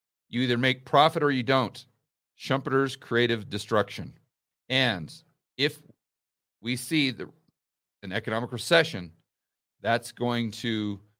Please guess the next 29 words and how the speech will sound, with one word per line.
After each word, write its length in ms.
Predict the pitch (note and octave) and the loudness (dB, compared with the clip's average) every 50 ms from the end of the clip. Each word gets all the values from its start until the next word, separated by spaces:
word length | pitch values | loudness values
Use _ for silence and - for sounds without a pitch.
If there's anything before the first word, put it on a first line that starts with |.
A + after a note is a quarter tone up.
| _ - | _ -12
mean 440 | A2+ C#3+ D#3+ D#3 C#3+ C3 A#2 G#2+ G2+ | -6 -2 0 0 0 0 -2 -2 -4
that 160 | A2+ - - | -6 -6 -4
companies, 640 | - D3+ D#3 D#3 - G#2 F#2+ F#2+ F#2 F2+ F2+ - - _ _ _ | -2 -2 -2 -2 -4 -6 -6 -6 -6 -6 -8 -12 -18 _ _ _
once 340 | - E2+ F#2+ A2 B2+ B2+ - | -10 -4 -2 -2 -2 -2 -2
again, 420 | D3 C3+ D#3+ D3+ C3+ A2+ A2+ G#2+ - - - | 2 4 4 4 4 2 0 -4 -10 -14 -10
because 240 | - - G#2+ G2 F#2 | -4 -2 -2 0 0
their 120 | A2+ A2 | -2 -4
stock 420 | - - - C3+ C#3 C#3+ - - | -4 0 4 4 4 4 4 0
price 300 | - A2 G#2 G2 F#2+ - | -4 -2 0 0 -2 -2
doesn't 260 | - G2 G2+ G#2+ - - | -6 -8 -8 -8 -10 -12
continue 340 | A2 F#2 - A#2 A2+ A#2 | -12 -10 -4 -2 -2 -2
to 60 | A2 G2 | -2 0
go 160 | A2+ A#2+ A2 | 2 2 4
up, 260 | B2+ B2+ A2 - - - | 6 4 4 2 -2 -14
regardless 420 | F#2 D#2+ F#2+ F#2+ G2 G2+ G2+ G2+ | -8 -4 -2 -2 -2 -2 -4 -6
of 80 | A2+ G2 | -4 -2
what 160 | A2 A2+ A2+ | -2 0 2
they 140 | B2+ A#2+ B2 | 2 0 0
say 420 | - - D3 C3+ A2 F#2+ F2+ F2 - _ _ _ _ _ - | 2 4 4 4 4 4 0 -4 -8 _ _ _ _ _ -2
or 80 | G2+ | 0
how 100 | A2+ A#2 | 2 0
stupid 520 | A2+ - - - - - D3 D3+ - A#2+ F#2 | 0 -2 -6 -8 -2 0 0 0 0 -2 -2
they 120 | F#2+ E2+ | -2 -2
are, 300 | D#2+ D2+ D2+ E2 F2 - _ _ _ _ _ - | -2 -2 -2 -4 -4 -6 _ _ _ _ _ -6
now 260 | G2+ A#2 C#3 D#3 E3+ | 0 4 6 6 6
all 80 | D#3+ | 6
of 80 | C#3 A2+ | 4 2
a 40 | A2 | -2
sudden, 460 | - - G#2+ F#2 E2+ D#2+ F#2+ G#2 G#2 | -2 -2 -2 -2 -2 -4 -8 -10 -10